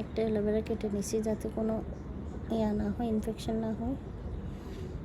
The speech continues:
এইভাবে আমি যেভাবে পারি ওইটা লাগাই রাখবো। তারপর এটা,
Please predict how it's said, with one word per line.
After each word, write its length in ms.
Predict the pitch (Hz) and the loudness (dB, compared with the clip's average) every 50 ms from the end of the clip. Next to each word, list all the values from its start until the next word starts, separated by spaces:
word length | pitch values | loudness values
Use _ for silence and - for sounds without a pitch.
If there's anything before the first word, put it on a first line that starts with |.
| - - - - - - - - - - - - - - - - - - - - - - - - - - - - - - - - - - - - - - - - - - - - - - - - - - - - - - - - - - - - - - - - 226 202 - 226 | -8 -6 -6 -6 -4 -4 -2 -2 -2 -2 -2 -4 -4 -4 -4 -4 -6 -6 -6 -6 -8 -8 -6 -6 -6 -4 -4 -6 -6 -6 -8 -8 -6 -6 -8 -8 -8 -8 -8 -8 -8 -8 -8 -6 -8 -8 -8 -8 -10 -8 -8 -8 -8 -6 -6 -6 -6 -4 -6 -6 -6 -6 -6 -4 -4 -2 -2 0
এইভাবে 320 | 226 226 226 226 220 226 226 | 0 2 0 0 2 2 2
আমি 140 | 220 226 247 277 - - - - - - - - - - - - - - - - - - - - - - - - - - - - - - - - - - - - 254 240 240 233 226 240 269 294 - - - - - - - - - - - - - - - - | 2 2 2 0 -2 -4 -4 -4 -4 -4 -4 -4 -4 -4 -4 -4 -4 -4 -2 -2 -2 -2 -2 -2 -2 -2 -2 -4 -4 -4 -4 -4 -4 -4 -4 -4 -4 -6 -4 -4 -2 -2 -2 -2 0 0 0 0 0 0 0 0 0 0 0 0 -2 -2 -2 -2 -2 -2 -2 0
যেভাবে 340 | - 226 220 214 220 214 233 233 233 | 2 2 4 4 2 2 2 2 2
পারি 180 | 247 220 226 254 277 254 | 2 2 4 4 4 4
ওইটা 180 | 214 - 220 220 226 | 4 2 2 2 2
লাগাই 220 | 226 226 202 202 202 190 | 2 2 2 0 2 2
রাখবো। 260 | 190 190 - - 196 254 311 - - - - - - - - - - - - - - - - - - - - - - - | 0 0 0 0 2 2 0 0 -4 -6 -6 -6 -6 -6 -6 -6 -6 -6 -6 -6 -4 -4 -4 -6 -4 -4 -4 -2 0 0
তারপর 340 | 196 196 196 - - - - - - - 220 | 0 0 2 2 2 2 2 2 4 4 4
এটা, 240 | 233 - 262 254 | 4 6 6 6